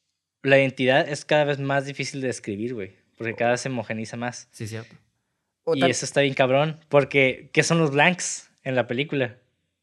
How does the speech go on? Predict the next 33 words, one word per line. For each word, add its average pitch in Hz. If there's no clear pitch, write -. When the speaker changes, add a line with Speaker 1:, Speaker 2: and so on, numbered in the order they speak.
Speaker 2:
Yo, 151
yo 175
Speaker 1:
O -
sea, 135
no, 135
no 131
tienen 160
personalidad, 135
güey, 254
nada 254
más -
Speaker 2:
Ajá. 139
Speaker 1:
están 170
ahí, 170
pues, 208
es -
como... 147
y 147
es, 143
y 170
es 156
básicamente 170
en 151
lo 135
que 135
nos 127
estamos 143
convirtiendo 147
poco 165
a 165
poco, 160
¿no? 147
Digo, 151